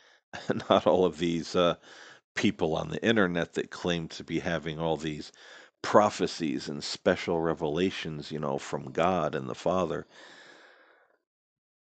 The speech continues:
That's just another freight train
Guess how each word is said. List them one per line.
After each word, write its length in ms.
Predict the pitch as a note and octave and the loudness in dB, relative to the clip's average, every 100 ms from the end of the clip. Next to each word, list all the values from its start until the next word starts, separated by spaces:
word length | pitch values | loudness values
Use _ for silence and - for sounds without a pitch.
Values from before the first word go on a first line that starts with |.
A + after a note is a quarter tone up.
| _ | _
That's 260 | G2+ G2 - | 6 6 4
just 480 | - F#2+ - - - - | 6 8 6 -4 -10 -4
another 420 | E2 F#2 G#2 A2+ | 4 8 10 8
freight 380 | - - G#2 - | 6 6 6 6
train 560 | - G#2 G#2 G2+ G2 | 0 0 2 0 -2